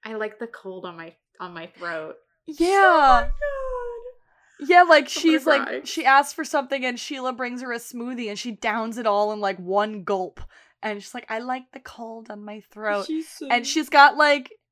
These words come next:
Speaker 2: she's, like, she's got, um, short-term memory issues. She knows, she remembers a lot of her old stuff, but forming new memories is being, like, really difficult for her.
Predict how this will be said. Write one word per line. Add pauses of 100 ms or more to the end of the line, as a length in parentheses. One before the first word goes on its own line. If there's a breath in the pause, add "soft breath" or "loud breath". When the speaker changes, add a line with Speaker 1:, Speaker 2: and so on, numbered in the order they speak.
(340)
Speaker 2:
she's,
like,
she's
got, (100)
um,
short-term
memory
issues. (180 soft breath)
She
knows,
she
remembers
a
lot
of
her
old
stuff,
but
forming
new
memories
is
being,
like,
really
difficult
for
her.